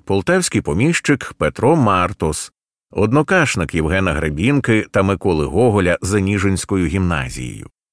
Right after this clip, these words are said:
Мартос замовив Шевченку портрет, але не мав чим розрахуватися, тож запропонував своєрідний бартер, умовив цензора Петра Корсакова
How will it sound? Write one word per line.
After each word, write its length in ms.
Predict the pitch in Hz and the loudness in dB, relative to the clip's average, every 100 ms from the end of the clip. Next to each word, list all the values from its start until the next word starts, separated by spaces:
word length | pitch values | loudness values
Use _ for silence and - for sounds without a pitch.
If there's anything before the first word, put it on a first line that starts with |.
| _ _ _ _ - | _ _ _ _ -4
Мартос 600 | 95 110 104 107 95 - | 0 2 2 0 0 0
замовив 500 | 95 110 107 98 85 | 0 2 2 2 0
Шевченку 580 | 92 78 - 98 90 92 | -2 -2 -2 0 -2 -2
портрет, 600 | 76 69 80 110 95 - _ _ _ | -4 -4 -2 0 -2 -6 _ _ _
але 240 | - 98 131 | -2 2 2
не 100 | 151 | 2
мав 220 | 165 160 | 2 0
чим 200 | - 147 | 0 0
розрахуватися, 1000 | 143 135 143 127 92 85 82 78 78 71 - _ | 0 -2 -2 0 0 0 -2 -4 -2 -4 -8 _
тож 300 | - 180 - - | 0 0 0 -4
запропонував 760 | 101 131 107 90 80 80 131 | 0 2 0 -2 -2 0 0
своєрідний 680 | 127 95 90 135 165 160 156 | 0 0 0 0 -2 -2 -2
бартер, 680 | 131 135 131 69 - - - _ _ _ - | -2 0 0 -2 -6 -10 -12 _ _ _ -4
умовив 540 | 98 85 139 170 165 | 0 2 2 2 0
цензора 560 | - 120 127 107 113 107 | 2 2 2 2 2 2
Петра 360 | 78 - 123 | 0 0 -2
Корсакова 760 | - 78 78 - 107 120 127 120 | 0 -4 -2 -2 0 2 2 2